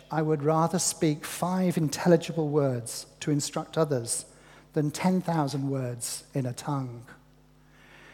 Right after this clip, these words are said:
So if you have the gift of speaking in tongues, then praise God. I am sure you, like Paul, thank God for that.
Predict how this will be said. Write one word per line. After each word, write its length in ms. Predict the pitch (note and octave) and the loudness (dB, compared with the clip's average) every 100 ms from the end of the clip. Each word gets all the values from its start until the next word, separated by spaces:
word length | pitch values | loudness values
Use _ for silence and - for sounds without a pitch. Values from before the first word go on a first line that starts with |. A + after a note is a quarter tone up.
| - - - | -20 -20 -4
So 160 | - E3+ | 6 6
if 180 | E3+ | 6
you 100 | A#3 | 2
have 400 | F#3+ G3 G3+ F#3+ | 2 4 2 2
the 80 | - | 0
gift 380 | C#3+ F3 E3 - | 2 2 0 -4
of 100 | D3 | -4
speaking 460 | - - D#3+ - D3 | -4 -2 -4 0 0
in 140 | C3+ | 2
tongues, 720 | - C#3+ C3+ B2 A#2+ - - - - - - - - | 2 0 0 -6 -10 -10 -10 -14 -20 -20 -20 -12 -2
then 160 | D3+ | -2
praise 380 | C#3+ - F3+ E3+ | -2 0 0 0
God. 440 | - C#3+ B2+ A#2+ - - - - _ _ - | -2 -2 -2 -6 -12 -20 -20 -20 _ _ -4
I 120 | D3+ D#3 | 2 2
am 100 | D3 | 2
sure 400 | - F3+ F3+ F3+ | 2 4 6 4
you, 340 | E3+ E3 F3 | 4 4 6
like 340 | D#3+ D#3+ D#3+ | 6 6 2
Paul, 420 | - F3 D#3 C#3 C#3 | -2 0 2 2 0
thank 420 | - D#3 D#3+ D#3 | 0 0 0 -2
God 240 | C#3 C3+ | -4 -4
for 140 | - C3+ | -6 -6
that. 420 | C3+ A#2+ - | -6 -8 -10